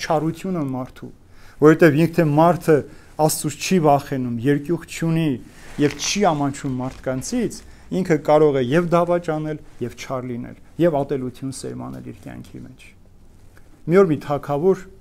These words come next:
որ շատ հպարտ էր, ինքն իրան ամեն ինչի տեր էր կարծում, գնում է մի ճգնավորի մոտ, ասում է. «Ինչ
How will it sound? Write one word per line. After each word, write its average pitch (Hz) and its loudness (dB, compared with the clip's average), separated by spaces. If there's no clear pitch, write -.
որ 143 -4
շատ 170 -2
հպարտ 156 -6
էր, - -12
ինքն 160 0
իրան 151 2
ամեն 156 -2
ինչի 139 -4
տեր 156 -2
էր 117 -6
կարծում, 175 -6
գնում 208 6
է 233 2
մի 175 2
ճգնավորի 156 0
մոտ, 190 0
ասում 151 -4
է. 147 0
«Ինչ 269 0